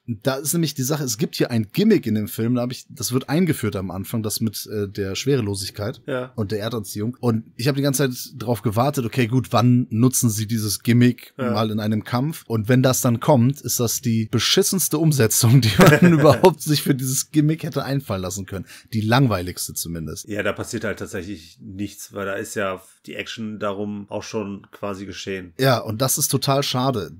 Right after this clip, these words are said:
Speaker 1: denn, also ein Kollege hat ja das Wort, äh, Mohunjagd <laughs> in
Speaker 2: Ja.
Speaker 1: dem Zusammenhang genannt, was ich sehr treffend finde. Und darauf folgt aber eine Fahrstuhlszene, die gar nicht mal so schlecht ist.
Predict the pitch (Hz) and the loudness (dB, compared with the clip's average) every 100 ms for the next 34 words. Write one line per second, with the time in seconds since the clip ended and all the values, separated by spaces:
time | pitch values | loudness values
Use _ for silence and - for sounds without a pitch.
0 | - 113 110 110 117 107 107 123 131 123 | -2 2 2 2 0 -2 0 6 6 6
1 | 113 113 101 92 101 - 104 101 101 - | 2 2 0 -4 -6 -6 -4 -4 -4 -6
2 | 101 104 117 120 147 156 135 123 160 - | -4 0 2 2 0 0 0 0 -2 -4
3 | 127 - 139 - 180 123 120 147 - - | -6 -2 -4 0 0 4 4 2 -2 -12
4 | - - 127 139 147 143 147 139 131 151 | -2 0 2 4 6 6 6 4 4 2
5 | 170 - 107 107 98 127 - 104 95 95 | -2 -2 -2 -2 2 0 0 -4 -4 -8
6 | 90 - - 107 104 117 156 120 - 131 | -10 -12 -10 -4 -2 0 -2 -4 0 2
7 | 139 180 170 - - - 135 151 - 147 | 4 2 0 -12 -10 2 6 6 4 0
8 | 143 143 131 123 - 143 226 - 120 104 | 0 2 2 0 0 0 0 0 0 0
9 | - 110 117 113 135 131 139 156 143 123 | 0 0 0 -2 -2 0 0 0 -2 -2
10 | 117 - 104 - - 139 - | -4 -4 -4 -6 -10 -12 -10